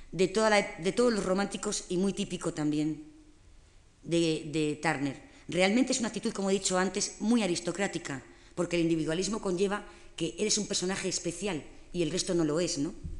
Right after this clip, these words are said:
De alguna manera. Hay otro aspecto muy interesante en, en, en el tema del genio que se da clarísimamente en Turner, ¿no?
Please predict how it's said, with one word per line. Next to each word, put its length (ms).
De 100
alguna 280
manera. 320
Hay 120
otro 120
aspecto 340
muy 140
interesante 680
en, 560
en, 320
en 160
el 80
tema 220
del 120
genio 460
que 100
se 140
da 140
clarísimamente 600
en 140
Turner, 340
¿no? 180